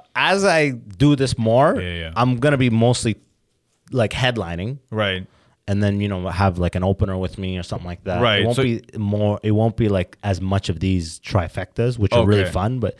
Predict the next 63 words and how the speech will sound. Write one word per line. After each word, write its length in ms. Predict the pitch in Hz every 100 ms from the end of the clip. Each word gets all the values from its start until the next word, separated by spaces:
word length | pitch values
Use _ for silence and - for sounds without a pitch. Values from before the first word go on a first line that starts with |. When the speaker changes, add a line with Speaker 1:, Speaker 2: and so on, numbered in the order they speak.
| -
Speaker 2:
Right, 140 | 104
right. 160 | 95 82 -
Speaker 1:
it's 80 | -
just 140 | 170 -
economically, 640 | 160 143 127 131 127 110
we're 180 | 104 117
all 180 | 123
looking 220 | 117 117 110
to 40 |
do 100 | 104
forty-five 460 | - 104 92 90 82
minutes. 460 | 82 71 - - -
Speaker 2:
Oh, 420 | 113 117 117 117
Speaker 1:
You 40 | 104
Speaker 2:
got 20 |
Speaker 1:
know 80 | 101
Speaker 2:
you. 40 |
Speaker 1:
what 80 | 104
I 40 | 101
Speaker 2:
Okay, 160 | 101
Speaker 1:
mean? 100 | 110
Speaker 2:
okay, 240 | 107 107 107
Speaker 1:
And 100 | 120
if 60 | 123
Speaker 2:
okay. 80 | 143
Speaker 1:
we 60 |
have 120 | 139 131
to 60 |
book 260 | 123 131 123
a 40 | 127
show 260 | - 117
somewhere 400 | 113 135 131 139 -
and 120 | 107
that's 240 | 104 -
paying 340 | - - 110 110
for 140 | 107
three 400 | 92 - 107 113
flights, 580 | - 107 107 156 - -
Speaker 2:
Right. 340 | 120 120 110
Speaker 1:
that's 160 | 101 107
a 60 | 117
grand 560 | 113 113 139 143 135
right 220 | 123 123
that 100 | 135
we 80 | 113
gotta 160 | 110 104
make 360 | 104 104 - - -
to 80 | -
offset 400 | 110 120 - 92
flight 240 | - 90 -
costs. 320 | 80 104 117
Speaker 2:
Right, 400 | 143 123 104 95
right, 140 | 123
right. 180 | 117 107
Speaker 1:
As 80 | 107
Speaker 2:
Yeah, 60 |
Speaker 1:
opposed 140 | 113 104
Speaker 2:
yeah. 60 | 110
Speaker 1:
to 40 |
one 140 | 113 110
person's 360 | 117 101 104
three 160 | -
hundred 120 | 107